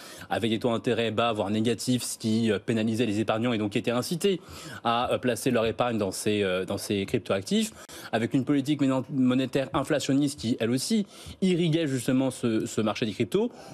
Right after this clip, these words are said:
Aujourd'hui, alors que les banques centrales sont en train de normaliser leur politique monétaire avec une hausse des taux et donc aussi la perspective de la fin de la politique de rachat d'actifs, eh bien, finalement, la valeur ajoutée de ces crypto-monnaies,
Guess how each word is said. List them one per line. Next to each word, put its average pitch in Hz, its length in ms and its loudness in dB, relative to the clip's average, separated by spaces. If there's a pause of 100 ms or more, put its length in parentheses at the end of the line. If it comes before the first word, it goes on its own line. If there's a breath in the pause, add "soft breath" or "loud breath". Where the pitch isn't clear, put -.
(140 loud breath)
Aujourd'hui, 170 480 2
alors 147 320 0
que 143 80 0
les 123 100 0
banques 143 200 -2
centrales 147 240 0
sont 117 140 -4
en 123 40 0
train 143 100 0
de 120 140 0
normaliser 143 1120 2 (400 loud breath)
leur 113 160 0
politique 117 500 -2
monétaire 117 500 2
avec 104 280 -2
une 107 180 2
hausse 123 160 2
des 120 100 0
taux 127 220 0
et 110 80 0
donc 107 220 -2
aussi 143 340 0 (380 loud breath)
la 104 80 0
perspective 117 580 0 (340 loud breath)
de 107 80 2
la 117 140 2
fin 214 380 -2 (200)
de 117 80 -2
la 107 120 0
politique 120 300 0
de 113 60 2
rachat 104 260 0
d'actifs, 185 400 0 (320 loud breath)
eh 113 60 2
bien, 120 140 2
finalement, 160 600 2
la 127 340 2
valeur 165 520 0
ajoutée 139 540 0 (420 loud breath)
de 107 180 0
ces 110 220 0
crypto-monnaies, 120 760 2